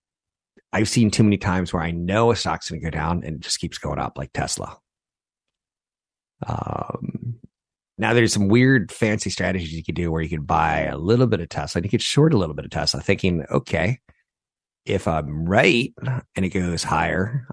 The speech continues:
I'm a winner. If I'm wrong, if I'm right and it goes lower, I'm a winner." Um, I have a father-in-law who bets on five horses in a horse race, and he always picks a winner, but he always loses.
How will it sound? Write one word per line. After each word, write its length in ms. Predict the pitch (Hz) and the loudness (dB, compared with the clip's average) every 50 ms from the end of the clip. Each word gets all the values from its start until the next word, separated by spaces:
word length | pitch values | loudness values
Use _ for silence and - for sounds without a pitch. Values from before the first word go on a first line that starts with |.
| - - | -6 -4
I'm 100 | 82 85 | -4 -2
a 60 | 82 | -2
winner. 320 | 80 90 98 87 78 73 | -2 -2 -2 -2 -2 -4
If 140 | 67 - 82 | -6 -4 -4
I'm 260 | 87 80 78 78 80 | -4 -2 -2 -2 -2
wrong, 640 | 82 98 107 123 135 139 131 113 95 92 80 67 62 - - | 0 4 4 6 6 8 6 6 4 0 -4 -8 -10 -8 -4
if 140 | - 107 104 | 0 0 2
I'm 180 | 98 - - | 2 2 2
right 180 | 107 127 151 151 | 4 4 4 4
and 80 | 143 | 4
it 60 | 120 85 | 2 2
goes 220 | 95 90 87 87 | -2 -4 -4 -4
lower, 240 | 85 82 80 78 76 | -4 -4 -2 -4 -4
I'm 80 | 71 | -4
a 40 | 76 | -4
winner." 380 | 73 71 71 65 64 - - - _ _ _ _ _ _ _ _ _ _ _ _ _ _ _ _ _ _ _ _ _ _ _ _ _ _ _ - | -4 -6 -6 -6 -8 -10 -12 -14 _ _ _ _ _ _ _ _ _ _ _ _ _ _ _ _ _ _ _ _ _ _ _ _ _ _ _ -6
Um, 360 | - - 87 - - - - _ - | -4 -2 0 -2 -2 -4 -8 _ 0
I 100 | - 127 | 4 4
have 200 | 127 120 117 107 | 6 6 6 4
a 180 | 101 92 87 | 4 2 0
father-in-law 640 | 85 - 85 87 92 90 87 80 76 71 69 71 73 | 0 0 0 0 0 0 -2 -2 -4 -4 -4 -4 -2
who 140 | 85 87 82 | -2 -2 0
bets 240 | 76 87 78 - - | 0 -2 -2 0 -2
on 120 | 76 73 | -2 -2
five 300 | 73 - 76 76 78 78 | -2 -2 0 0 0 -2
horses 380 | - - 71 73 - - - - | -2 -2 -2 -2 -4 -6 -6 -6
in 80 | - - | -6 -4
a 20 | |
horse 280 | 76 67 69 73 - - | -4 -4 -4 -4 -4 -6
race, 280 | - - - - - | -6 -4 -4 -4 -6
and 80 | - - | -4 -2
he 160 | 85 85 80 | -2 -2 -2
always 380 | - - 90 98 95 98 95 - | 0 2 2 4 4 4 2 0
picks 240 | - 98 - - | -2 -4 -4 -4
a 40 | 78 | -6
winner, 400 | 67 67 73 80 92 95 117 117 - | -4 -4 -4 -2 0 0 -2 -2 -4
but 120 | - - 73 | -6 -6 -4
he 60 | 76 | -2
always 400 | 76 73 76 76 76 76 71 - | -2 -2 -2 -2 -4 -6 -10 -10
loses. 520 | 76 73 71 67 - - - - - - | -12 -12 -12 -12 -14 -14 -12 -10 -12 -12